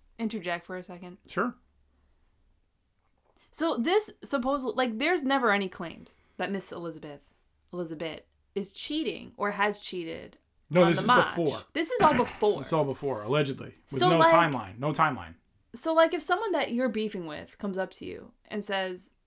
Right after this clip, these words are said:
Speaker 1: "I have a picture of you and your lady
Speaker 2: Mm-hmm.
Speaker 1: from way before you were together. Here's a picture of us eating dinner together." Would you be like, "Wh-, I don't"
Speaker 2: Excuse me.
Speaker 1: Then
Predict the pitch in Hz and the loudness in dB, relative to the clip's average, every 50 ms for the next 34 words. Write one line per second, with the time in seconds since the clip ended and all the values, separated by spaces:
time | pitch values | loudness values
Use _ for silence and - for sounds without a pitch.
0 | _ _ _ _ _ _ - 208 226 233 226 196 175 - - 220 196 - 175 175 | _ _ _ _ _ _ -6 -4 -2 -2 -2 -2 -4 -4 -4 -4 -4 -4 -6 -8
1 | 170 170 170 185 208 214 196 175 170 170 170 165 170 196 208 208 175 170 98 - | -8 -8 -6 -4 -4 -2 -2 -2 -4 -6 -6 -4 0 2 2 0 0 -4 -12 -16
2 | - _ _ _ _ _ _ 143 127 117 117 123 156 - _ _ _ _ - 180 | -20 _ _ _ _ _ _ -12 -10 -8 -8 -10 -12 -14 _ _ _ _ -10 -8
3 | 165 165 - 170 165 _ _ _ _ _ _ - 180 214 247 247 - 277 - 214 | -8 -10 -14 -16 -20 _ _ _ _ _ _ -2 0 2 2 2 0 -4 -4 -2
4 | 196 185 170 165 165 170 165 160 156 208 220 185 156 160 180 202 208 202 202 - | -2 -2 -2 -4 -4 -4 -4 -2 -2 -2 -2 -2 -4 -2 -2 -2 -2 -2 -4 -4
5 | 247 240 - 196 165 165 160 160 - - 196 202 190 180 175 208 226 220 185 165 | -6 -4 -4 -4 -4 -4 -6 -8 -8 -8 -6 -4 -4 -2 -2 -2 -2 -2 -4 -8
6 | - 160 160 156 - - - - 208 _ _ 208 202 196 240 233 208 226 233 233 | -10 -12 -12 -12 -12 -14 -16 -16 -18 _ _ -8 -6 -4 -6 -4 -4 -4 -4 -4
7 | 226 220 220 - - 175 - - - _ - - - - - 220 233 262 277 262 | -6 -8 -10 -12 -20 -20 -20 -20 -20 _ -20 -20 -20 -18 -14 -10 -8 -8 -8 -8
8 | 262 - _ - - _ 180 - - 190 180 147 143 123 117 127 - _ _ _ | -10 -14 _ -20 -10 _ -8 -4 -2 -2 -2 0 -2 -4 -6 -8 -14 _ _ _
9 | - - - 285 294 302 311 | -20 -6 0 0 2 2 2